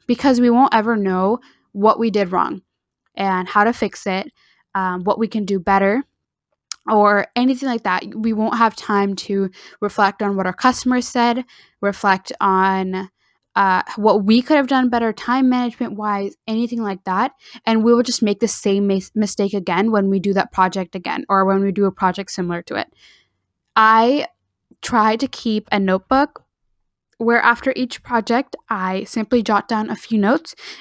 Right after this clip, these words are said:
And whenever customers send in reviews or feedback, I write them down, like, the main points of it in this notebook for each project. So next time I'm releasing a product similar to it or something like that,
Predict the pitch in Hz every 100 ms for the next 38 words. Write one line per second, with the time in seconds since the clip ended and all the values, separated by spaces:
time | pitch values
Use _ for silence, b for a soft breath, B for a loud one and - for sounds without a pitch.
0 | - 220 220 220 233 233 - 240 226 240
1 | 233 226 214 202 202 202 196 202 247 330
2 | 311 294 - 214 - 285 254 269 262 -
3 | b b b _ _ 226 226 214 220 196
4 | - - 220 220 208 214 220 - 208 202
5 | 254 240 294 311 _ _ _ _ - 233
6 | 226 220 208 196 - 262 - 240 - 220
7 | - - 190 185 247 294 - b b b
8 | b - - - 226 214 208 - _ _
9 | _ 226 220 240 - - 240 202 214 208
10 | - - 196 185 190 190 196 202 190 208
11 | 196 - 190 185 - 302 285 277 269 -
12 | 254 247 - 208 190 190 190 202 196 185
13 | 254 254